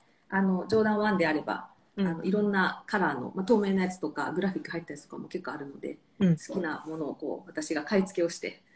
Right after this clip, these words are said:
Speaker 2: うん。
Speaker 1: っていう感じですね。はい。
Speaker 2: なんかね、これどうや-、み-、みんな、あ、デザイン好きなんだ、で、カスタムなんだ、お-、あの、っていうような感じになるかもしれないけれども、い-、いろいろそのストーリーがあったと思うのよ。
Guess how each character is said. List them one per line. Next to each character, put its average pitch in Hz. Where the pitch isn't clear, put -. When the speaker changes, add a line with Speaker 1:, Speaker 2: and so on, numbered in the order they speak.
Speaker 2:
う 202
ん。 175
Speaker 1:
っ -
て -
い -
う 151
感 160
じ 143
で 139
す -
ね。 -
は -
い。 -
Speaker 2:
な 202
ん -
か 185
ね、 165
こ 185
れ 170
ど 175
う 220
や-、 254
み-、 220
み 220
ん 220
な、 226
あ、 208
デ 208
ザ 254
イ 262
ン 233
好 233
き -
な 196
ん 185
だ、 170
で、 185
カ 190
ス -
タ 220
ム 220
な 185
ん 175
だ、 151
お-、 175
あ 160
の、 147
っ -
て 208
い 202
う -
よ 196
う -
な 170
感 185
じ 175
に 180
な 190
る 165
か 151
も 135
し -
れ 160
な 160
い 143
け 131
れ 123
ど 143
も、 156
い-、 240
い -
ろ 302
い -
ろ 302
そ 277
の 262
ス 262
ト 311
ー -
リ 220
ー -
が 185
あ 233
っ 240
た 175
と 160
思 147
う -
の 127
よ。 127